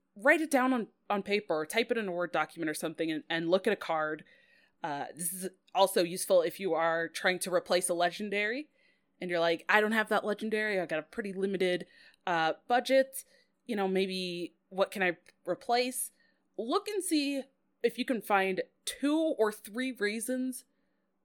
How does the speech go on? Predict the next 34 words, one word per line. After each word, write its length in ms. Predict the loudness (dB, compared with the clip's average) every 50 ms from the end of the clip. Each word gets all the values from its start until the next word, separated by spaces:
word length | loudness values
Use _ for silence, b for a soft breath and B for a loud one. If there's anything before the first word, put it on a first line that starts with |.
| _ _ _ _
why 300 | 0 4 6 8 8 8
that 200 | 8 6 4 4
card 200 | 4 2 2 2
is 100 | 0 -2
in 120 | -4 -4 -4
the 60 | -2
deck. 180 | -2 -4 -4 2
Why 180 | 6 8 8 8
is 80 | 8 6
that 200 | 6 4 4 0
legendary 540 | -6 0 0 2 2 2 0 0 0 0 0
in 60 | 0
the 60 | -2 -2
deck? 220 | -4 -4 -6 -8 -14
What 240 | -2 0 0 0 0
does 160 | -2 -6 -6
it 180 | -6 -10 -8 _
do? 220 | -6 -6 -6 -6 -10 _ b b b b b b b b _ -2
Is 240 | 2 2 2 2 2
it 360 | 4 6 6 6 4 0 -8 -10
for 300 | 0 2 2 2 2 0
extra 320 | -4 -6 -6 -6 -6 -6 -2
damage? 680 | 0 2 2 2 0 -4 -8 -12 -12 -12 -12 -12 -14 -18 _ _ _ _ _ _ _ _ _ _ _ _ _ _ _ _ _
Whether 260 | -4 0 2 4 2
it's 120 | 2 2 2
a 60 | 0
charge 460 | 0 2 6 8 8 8 6 4 2
minion 320 | 0 0 0 0 -2 -2
that 140 | -4 -4 -2
you're 100 | -2 -2
using 400 | -2 -4 -4 -6 -4 -4 -6 -4 -4
to 80 | -4
go 160 | -2 -2 -2
face. 440 | -2 0 0 -2 -2 -2 -8 -14 -16